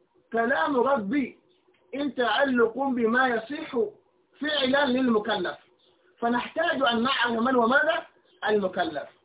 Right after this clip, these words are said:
فالمكلف عند كثير وجماهير العلماء هو البالغ العاقل المختار. أما العاقل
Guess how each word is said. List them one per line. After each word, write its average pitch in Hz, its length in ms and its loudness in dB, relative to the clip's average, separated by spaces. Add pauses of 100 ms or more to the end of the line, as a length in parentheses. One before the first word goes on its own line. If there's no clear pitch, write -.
(400)
فالمكلف 262 760 0
عند 285 200 0
كثير 240 840 -2 (200)
وجماهير 220 580 0
العلماء 220 720 0 (360)
هو 214 140 6
البالغ 233 560 2
العاقل 160 540 -2 (360)
المختار. 202 560 -2 (800)
أما 330 240 2
العاقل 277 640 0